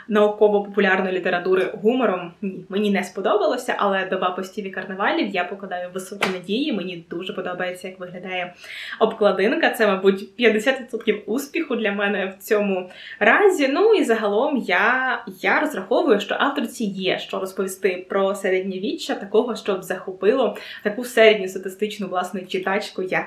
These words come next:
я. Далі звернемося до видавництва Жорж, і перша книга, яку я в них чекаю, це «Анатомія кохання» Дани Шварц.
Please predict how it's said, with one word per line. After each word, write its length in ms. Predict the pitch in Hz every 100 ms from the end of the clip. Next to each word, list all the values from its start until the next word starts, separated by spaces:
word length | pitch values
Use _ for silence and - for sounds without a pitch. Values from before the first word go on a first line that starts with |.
| -
я. 260 | 185 190 - _ _ _ _ _ _
Далі 440 | 196 220 285 294 254
звернемося 600 | 220 208 208 202 196 196
до 220 | 190 185
видавництва 840 | 185 180 180 175 170 190 175 170 170
Жорж, 580 | - 175 240 359 - -
і 180 | 196 202
перша 300 | 196 - 285
книга, 280 | 220 233
яку 240 | 202 190 208
я 140 | 180
в 60 | 190
них 160 | 185
чекаю, 580 | - 185 175 220 339 311
це 520 | - - 220 233 254 -
«Анатомія 460 | 202 196 202 180
кохання» 640 | 180 - 196 269 320 214 185
Дани 300 | 160 185 175
Шварц. 600 | - 190 180 339 - -